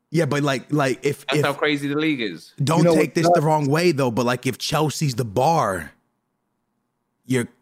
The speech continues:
Speaker 1: you're hitting low, isn't it? 'Cause like
Speaker 3: It
Speaker 1: Chelsea just kinda, they, I mean, dude, they're just having a stinker, bro. Loss, draw, loss, win,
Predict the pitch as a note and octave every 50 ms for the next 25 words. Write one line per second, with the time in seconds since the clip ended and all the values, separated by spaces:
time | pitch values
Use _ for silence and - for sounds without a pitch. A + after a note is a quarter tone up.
0 | _ _ _ _ _ _ _ _ B2 A#2+ C3 - - D3+ C#3+ A#2 B2 A#2 A2+ A2+
1 | B2 D3 F3 E3+ C#3+ G2 E2+ G#2 C#3+ D3+ C#3 G#2 F2+ - - - - C3 C3 A#2
2 | B2 A#2 A2+ - - - - B2+ E3 E3+ - E3 C3 A2+ G#2 - - - - C3+
3 | B2+ A2+ G#2 F#2+ F#2+ A#2+ D3+ - - - _ _ _ - A#2 B2 D3 D3 C3+ A#2+
4 | - E3 D#3+ C3+ A2 C#3 D3+ C#3+ D#3+ - - B2 A2+ G2 G2+ G2 F2+ - - -
5 | - D3 E3 F3+ D3 - G#2+ F2 F2+ G#2+ A2+ A#2+ C#3 C#3 A#2 A#2+ B2 C3+ C#3+ D3
6 | C#3 - - - C#3 C3 B2+ B2+ C3 C#3 B2+ A#2 A#2 A#2 B2+ D3+ D#3 D3 - -
7 | B2 C3 C#3+ D3 D3 D3+